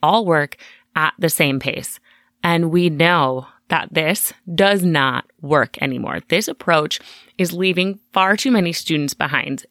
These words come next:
because it's a one-size-fits-all approach. What makes a modern classroom truly revolutionary is that it breaks that mold in a sustainable way for teachers. So picture a classroom where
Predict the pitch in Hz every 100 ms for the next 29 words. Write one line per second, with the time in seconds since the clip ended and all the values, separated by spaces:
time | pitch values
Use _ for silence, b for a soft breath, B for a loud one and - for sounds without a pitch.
0 | - 170 170 147 160 185 170 156 143 147
1 | 143 - 147 143 131 123 - - - -
2 | - _ _ _ _ _ _ - 180 175
3 | 175 - 190 170 170 160 143 156 208 202
4 | - 190 180 175 156 143 127 - 226 262
5 | 294 285 _ _ _ _ _ - - 214
6 | 196 180 190 - - 160 160 202 - -
7 | 175 - 156 139 170 254 B B B _
8 | _ - 247 240 202 202 - - 160 170
9 | 170 165 151 143 143 160 156 - - _
10 | - 175 214 220 302 - 175 - 180 175
11 | 175 160